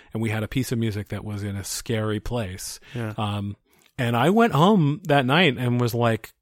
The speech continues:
Speaker 1: "Man, you know, I, I'm, I'm, I don't know. I may never work with this orchestra again. I may never, I don't know what's gonna happen."
Speaker 2: Yeah.
Speaker 1: Um, and it was my fault. There were other factors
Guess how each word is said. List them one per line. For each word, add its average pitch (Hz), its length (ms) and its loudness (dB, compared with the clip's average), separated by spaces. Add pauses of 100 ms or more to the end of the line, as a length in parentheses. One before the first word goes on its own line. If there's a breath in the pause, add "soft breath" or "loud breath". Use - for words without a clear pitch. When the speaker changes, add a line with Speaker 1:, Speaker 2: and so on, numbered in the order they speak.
(220)
Speaker 1:
"Man, 127 540 2 (100)
you 120 100 -2
know, 120 260 0
I, 110 200 -8 (600)
I'm, 139 880 0 (220)
I'm, 127 760 -2
I 123 120 0
don't 151 140 4
know. 165 200 6
I 110 100 0
may 131 140 4
never 113 240 0
work 117 200 -2
with 110 100 -4
this 156 140 0
orchestra 143 320 0
again. 123 220 0
I 110 120 -2
may 127 180 0
never, 113 380 -2 (580 loud breath)
I 110 100 -4
don't 107 140 -2
know 175 120 4
what's 185 160 4
gonna 127 180 4
happen." 110 340 0
Speaker 2:
Yeah. 127 300 0
Speaker 1:
Um, 113 240 0 (100)
and 139 100 2
it 131 40 6
was 135 120 4
my 185 160 6
fault. - 360 0 (140)
There 160 120 4
were 170 100 6
other 202 180 8
factors - 680 -2